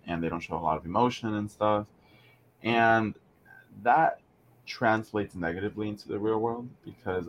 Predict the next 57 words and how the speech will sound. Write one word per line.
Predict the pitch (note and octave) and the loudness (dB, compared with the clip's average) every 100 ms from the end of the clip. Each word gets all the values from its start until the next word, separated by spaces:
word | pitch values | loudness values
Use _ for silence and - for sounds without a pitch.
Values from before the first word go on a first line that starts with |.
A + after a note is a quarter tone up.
| - | -2
obviously | F2 F2+ F#2+ F#2 F2+ D#2+ D#2+ | 0 0 -4 -6 -6 -6 -10
you | - F#2+ | -10 -6
watch | F2 F2 E2+ - | 0 0 0 -4
that, | E2 | -4
you | F2 | -4
see | F2 - F2 | -8 -8 -4
that, | E2+ | -4
you | E2+ | -4
think | F2 | -4
that's | D#2+ D#2+ | -6 -6
how | E2+ | -8
you're | E2+ | -12
supposed | - - E2+ - | -16 -14 -14 -12
to | - | -2
act. | E2 D#2 D#2 _ - | 0 0 -4 _ -2
And | B2 | -2
there's | C3+ | 0
not | D3+ | -2
a | E3 | 2
diversity | C3+ G2+ F2 G#2 E2 D#2+ | 0 2 0 -2 -4 -6
that | D#2+ D#2 - _ _ _ _ _ _ _ _ _ | -2 -2 -2 _ _ _ _ _ _ _ _ _
is | F2+ | -6
around | F#2 E2+ D#2+ E2+ | 0 2 2 0
when | E2+ | -4
it | E2 | -6
comes | G#2 F2+ - | -8 -8 -10
to | - E2 | -12 -12
the | - | -6
different | F2 - E2+ | -6 -6 -8
types | - F2 - | -6 -6 -4
of | F2+ D#2+ | -4 -4
men | F2 D#2+ D#2+ E2+ - | -4 -2 -2 -4 -6
and | E2 D#2+ | -8 -2
boys | D#2+ D#2 | -2 -2
that | D2+ | -4
there | D#2+ - | -4 0
are | E2 E2 | 0 2
out | F2+ G#2+ | 0 -2
there, | D#2+ - | -6 -2
right? | D2+ D#2 | -2 -2
Because | - F#2+ D#2+ | -6 -6 0
there | F2 | 0
are | |
some, | F2 - F#2 F2 - _ _ | -2 -6 -4 -4 -8 _ _
there's | - A2 | -4 -2
some | - A2+ | 0 2
boys | A2+ B2 | 2 2
who | A2+ G#2 | 2 4
are | G#2+ G#2+ G#2 | 6 4 2
very | - G2+ A#2 C3 | 0 0 2 2
athletic, | F#2 - E2+ F2 - | 0 -2 0 0 -2
but | - | -4
they're | F#2 | 0
also | D#2+ F2 F2+ | 0 -2 -6
very, | F2 E2+ F2 F2 | -2 0 0 -2
like, | E2+ E2 | -4 -8
emotional. | F2 F2 G#2+ - D#2 D2 D2 | -6 -4 -6 -6 -8 -8 -12